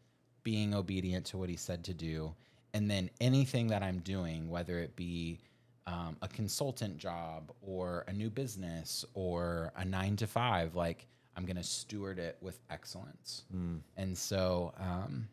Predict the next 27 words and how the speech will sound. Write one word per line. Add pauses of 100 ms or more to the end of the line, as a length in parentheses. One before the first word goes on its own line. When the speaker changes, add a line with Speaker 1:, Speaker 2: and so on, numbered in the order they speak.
(160)
Speaker 1:
yeah,
I
felt
like
that
embodied
and
encompassed, (560)
uh, (160)
who
I
am (120)
at
the
core. (520)
And, (100)
um, (100)
yeah,
it's
like, (140)
it's
my
life
motto (380)
to
this
day.